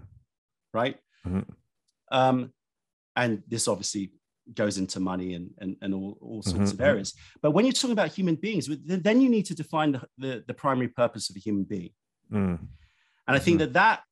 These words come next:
Speaker 1: really, from, from a, from, from my point of view, and probably from a lot of sort of Eastern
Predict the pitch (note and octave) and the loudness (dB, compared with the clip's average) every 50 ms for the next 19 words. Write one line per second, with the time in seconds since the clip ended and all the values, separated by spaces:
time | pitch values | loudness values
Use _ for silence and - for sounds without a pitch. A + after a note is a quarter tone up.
0 | _ A2 A#2 E3 G3+ G#3 D#3 A#2 G#2+ - - B2+ A#2+ B2 - _ - - C#3 C3 | _ -4 0 0 2 2 0 -2 -4 -6 -6 -6 -6 -6 -8 _ -4 0 2 4
1 | B2 A#2+ A#2 A2+ A2 A2 A2 A2 - - - A2+ A2+ A2+ - - _ _ - A2+ | 4 4 4 2 2 0 -2 -4 -6 -10 -8 -6 -6 -6 -6 -10 _ _ -4 2
2 | A2+ C#3+ F#3 G3+ G3 - - A2 - G2 - - G2 F#2 F#2+ G2+ A2+ G#2+ A2 G#2+ | 4 4 4 4 2 0 -4 -4 -4 -10 -10 -8 -6 -6 -4 -6 -6 -4 -4 -4
3 | G#2 - - C3 A#2 A#2+ G#2+ A2 A2 G#2+ - - A#2 G#2 G#2+ G#2+ A2 G#2 A2+ A2+ | -4 -2 -4 -6 -4 -4 -6 -6 -6 -6 -4 -4 -2 -2 -2 -2 -2 0 0 0
4 | A2 G#2+ - - - - G#2 G2 B2+ B2 A2+ - - A#2+ A2 G2+ | 0 -2 -6 -6 -6 -6 -6 -6 -6 -6 -6 -4 -2 -2 -2 -2